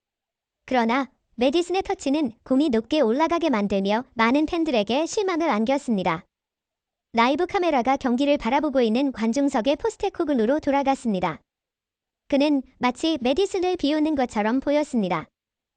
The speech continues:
제임스 메디슨이 효과적으로 움직이려면 전선에서 유연하게 움직이고 상대방의 수비를 압박할 수 있는 손흥민처럼 세계 최고의 스트라이커가 필요합니다.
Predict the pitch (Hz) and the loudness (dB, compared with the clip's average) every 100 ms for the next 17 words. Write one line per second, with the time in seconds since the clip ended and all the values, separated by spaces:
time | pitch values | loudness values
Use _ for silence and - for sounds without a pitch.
0 | _ _ _ - 294 285 294 370 285 262 | _ _ _ -4 2 2 2 0 0 0
1 | 302 - 302 359 466 427 381 302 320 320 | -2 -2 -4 -2 -2 0 0 0 0 0
2 | 214 233 269 233 214 294 240 - _ - | 0 -2 0 0 0 -2 -4 -8 _ -4
3 | 220 311 302 294 339 226 285 359 320 311 | -2 0 0 0 0 0 0 0 -2 0
4 | 240 233 285 208 233 294 - - 440 427 | 0 0 -2 -2 -2 -4 -6 -8 -2 0
5 | 403 330 330 302 285 302 277 - 196 208 | 0 -2 -2 -2 -2 0 -2 -2 -2 -2
6 | 202 294 214 240 294 403 359 254 240 196 | -2 -2 0 0 -2 -2 -2 -2 0 -2
7 | 226 220 _ - 294 311 330 - 415 294 | -2 -4 _ -4 -2 0 -2 -2 -2 0
8 | 302 320 - 359 285 254 196 220 262 403 | 0 0 -4 -2 0 0 -2 -2 -2 0
9 | 330 233 180 170 127 | 0 0 -2 -6 -10